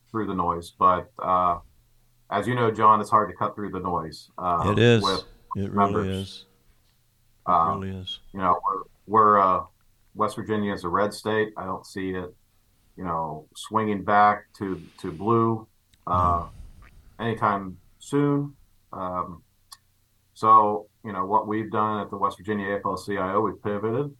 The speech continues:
Speaker 1: Uh, we've, we've tried to get, uh, labor-friendly Republicans or, you know, Republican members, uh,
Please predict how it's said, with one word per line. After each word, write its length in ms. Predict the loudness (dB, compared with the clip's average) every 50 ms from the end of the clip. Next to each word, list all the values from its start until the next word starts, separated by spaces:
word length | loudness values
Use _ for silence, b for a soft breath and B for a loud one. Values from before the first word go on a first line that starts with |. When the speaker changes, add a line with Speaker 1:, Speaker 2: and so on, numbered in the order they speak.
| _ _ _ _ _ _ _ _ _ -4
Speaker 1:
Uh, 380 | -2 0 0 0 -2 -4 -6 -8 -10 _ _ _ _
we've, 320 | -12 -10 -8 -6 -8 -8 -10 -14 -18 -18 -20 _ _ _
we've 280 | -10 -8 -8 -8 -10 -12 -18 -20 -20 _ _
tried 380 | -4 0 2 2 2 0 -4 -6
to 520 | -8 -8 -8 -6 -6 -6 -4 -6 -6 -6 -8
get, 360 | -8 -6 -6 -6 -6 -8 -10 -12 -16 -20 -20 -20 _ _ _ _ _ _ _ _ _ _ _ _ _ _ -14
uh, 220 | -10 -8 -8 -8 -8 -10 -14 -14 -16 -18 -20 _ _ _ _ _ _ _ _ _ _ _ _ _ -20 -20 -20 -20 _ _ _ _ _ _ _ _ _ _ _ _ -10
labor-friendly 1200 | -6 0 4 6 6 6 6 6 6 4 4 4 2 2 4 2 0 -2 -2 -2 -4 -4 -6 -8 -10 -12 _ _ _
Republicans 800 | -6 -4 -4 0 4 4 4 4 2 -2 -4 -6 -6 -6 -8 -6
or, 480 | -6 -4 -2 -2 -2 -2 -2 -4 -6 -10
you 100 | -12 -12
know, 340 | -10 -10 -8 -10 -10 -12 -16 _ _ _ _ _ _ _ _ _ _ _ _
Republican 880 | -6 -2 -2 -2 0 2 2 2 2 0 -2 -6 -6 -8 -8 -8 -6 -4
members, 680 | -2 -2 0 0 -2 -4 -6 -8 -12 -16 -20 -20 -20 _ _ _ _ _ _ _ _ _ _ -8
uh, 720 | -6 -4 -2 -2 -2 -2 -2 -4 -4 -6 -8 -8 -10 -10